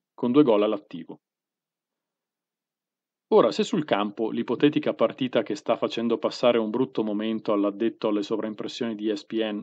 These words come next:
difficilmente si giocherà, in questi giorni si sta assistendo ad un bel match che verte sul nome di Inter di fronte al Trademark Trial and Adjudication Board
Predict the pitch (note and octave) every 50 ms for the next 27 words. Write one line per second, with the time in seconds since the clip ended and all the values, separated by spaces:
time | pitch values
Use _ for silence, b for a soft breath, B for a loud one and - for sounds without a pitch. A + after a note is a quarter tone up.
0 | - _ _ - - - - B2 G#2 - A#2 A2 A#2 A#2+ A#2 A#2 B2 A2 - A#2+
1 | G#2+ A2+ G#2 - - A2 G2 F#2 F#2 C3+ D3+ _ _ _ _ _ _ _ _ _
2 | _ _ _ _ D3 D3 D3+ - G#3+ - - B3+ D#3+ A#2+ G#2+ G2+ G2 A2+ B2 D3+
3 | D#3+ - E3 D3+ - - F#2 - - - C3+ - - - B2+ B2 C3 C3+ C#3 C#3+
4 | C3+ B2+ B2 C3+ C#3 B2+ A#2+ C3+ C#3 B2 G2+ F2+ G2 - - - - _ _ _
5 | - - G#3+ E3+ A#2+ G#2 - - - B2 - - D3+ C#3+ B2+ A#2 A#2+ B2+ C3+ C3
6 | C3+ C#3 - - B2 A2+ A2 A#2 - A2 G#2 G2 - - _ _ _ _ D3 D3+
7 | - A#2+ A#2+ A#2 A2+ - - D#3+ F#3 - - _ - A#2+ G#2+ G#2 - D3 C#3+ D3+
8 | D3+ E3 E3+ E3+ F3 E3+ - D3+ - - - A#2 A2 A2 A#2+ B2 C#3+ - - -
9 | C3 B2 B2 - - A2+ - C3+ C3 C#3+ D3+ - A#2+ G#2 - B2 A2+ A2+ G2+ G2+
10 | F2+ F2 F2 F#2 F#2+ G2+